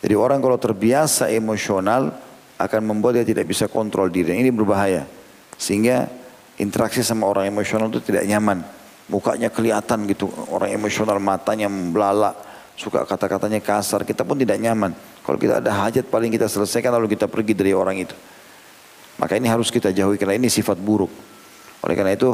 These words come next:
kontrol emosi teman-teman. Walaupun menyakitkan,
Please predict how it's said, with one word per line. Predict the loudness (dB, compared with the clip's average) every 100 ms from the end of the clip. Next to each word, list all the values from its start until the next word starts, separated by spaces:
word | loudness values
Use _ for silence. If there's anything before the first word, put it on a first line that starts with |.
| 0
kontrol | -2 -2 0 0
emosi | 0 0 -2 -2 -4
teman-teman. | -4 -6 -6 -2
Walaupun | 0 0 -2 0
menyakitkan, | 2 2 0 -2 -2